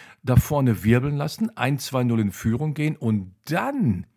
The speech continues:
in zwischen der sechzigsten und neunundsechzigsten, wenn wir dann auf Konter spielen können,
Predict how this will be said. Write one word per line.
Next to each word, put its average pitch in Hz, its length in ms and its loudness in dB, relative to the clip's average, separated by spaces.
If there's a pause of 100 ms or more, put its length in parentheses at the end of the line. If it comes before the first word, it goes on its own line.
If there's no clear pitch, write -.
(440)
in 160 320 -2
zwischen 156 340 -4
der 131 120 0
sechzigsten 123 580 -2
und 95 140 -2
neunundsechzigsten, 113 1000 -2
wenn 104 120 -4
wir 107 80 -2
dann 110 100 -2
auf - 220 -8
Konter 202 400 0
spielen 92 400 -8
können, - 140 -10